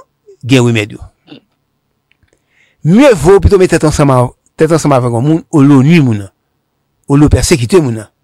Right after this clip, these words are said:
Parce que si moun nan persécuté, li joue un traitement, li joue un monde qui a traité, et la pris un traitement quand même. Quelque chose, quelque chose, c'est un diable qui était,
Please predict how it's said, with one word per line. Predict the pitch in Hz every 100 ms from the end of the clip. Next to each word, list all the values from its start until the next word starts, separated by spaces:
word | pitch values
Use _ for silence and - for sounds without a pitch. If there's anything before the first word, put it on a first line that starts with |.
| _ _ _ _ _ - _
Parce | 160 -
que | 233 226
si | - 294
moun | 269 220
nan | 196 202 196
persécuté, | 175 165 147 143 175 180
li | 151 131
joue | 147
un | 143
traitement, | 143 165 185 - _
li | 147
joue | 139 151
un | 147
monde | 135
qui | 127
a |
traité, | 117 127 127 190 - _
et | 190
la | 226 202
pris | 214 175
un | 156
traitement | 143 143 117
quand | 180
même. | 196 240 - _ _ _ _ _
Quelque | 147 147
chose, | 143 131 123 - - _ -
quelque | - 170
chose, | 165 151
c'est | 147
un | 151
diable | 131 127 147 120 117
qui |
était, | 135 139 -